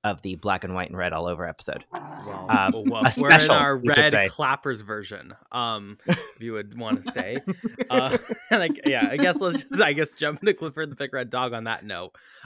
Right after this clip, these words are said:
Speaker 2: Alina, you were gonna, you went to tiff. You were gonna go, I assume, to the world premiere of Clifford the Big Red Dog. I can't assume you'd go see anything else over it. But you didn't get to see it at tiff. You finally got to see it. Did it live up to every expectation you had?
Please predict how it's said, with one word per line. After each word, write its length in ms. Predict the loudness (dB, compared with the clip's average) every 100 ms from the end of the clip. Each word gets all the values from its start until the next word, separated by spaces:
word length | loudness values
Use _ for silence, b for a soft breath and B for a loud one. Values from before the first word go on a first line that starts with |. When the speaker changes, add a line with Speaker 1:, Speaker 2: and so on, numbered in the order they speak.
| 2
Speaker 2:
Alina, 340 | 4 6 4
you 160 | 0 -2
were 120 | -4
gonna, 280 | -2 -2 -2 -8
you 240 | -6 -6 -6 -10
went 340 | -2 -2 -2
to 80 | -10
tiff. 320 | -12 -18 -20 _ _ _ -10
You 160 | -4
were 120 | -2 -2
gonna 340 | 2 2 4
go, 180 | 0 0
I 120 | -2
assume, 540 | -6 -8 -2 0 0
to 140 | -4 -8
the 60 |
world 240 | -6 -8 -10
premiere 260 | -8 -6
of 100 | -8
Clifford 300 | -8 -8 -8
the 40 | -10
Big 200 | -10 -8
Red 180 | -10 -2
Dog. 320 | -2 -2 -6 -16 _ b b b
I 140 | -2 -2
can't 260 | 0 -2
assume 260 | -2 -6 -2
you'd 220 | -2 -2
go 140 | -2 -2
see 240 | -4 -10 -2
anything 440 | -2 -2 -8 -10
else 220 | -10 -8
over 300 | -6 -6 -6
it. 260 | -14 -14 -20 b b b -4
But 240 | -4 -4
you 180 | -8 -4
didn't 220 | -2 -2
get 80 | -4
to 40 | -4
see 140 | -6
it 80 | -6
at 80 | -10
tiff. 240 | -12 -12 _ _
You 140 | -20 -20 -10
finally 400 | -6 -4 -4 -2
got 160 | 0 -2
to 80 |
see 240 | -4 -10 -10
it. 160 | -12 -14
Did 160 | -10 -8
it 100 | -8
live 180 | -8 -6
up 140 | -8
to 80 | -10 -14
every 320 | -6 -4 -2 -2
expectation 720 | -4 -10 -12 -10 -16 -16 -20
you 120 | -18
had? 360 | -14 -14 -14 _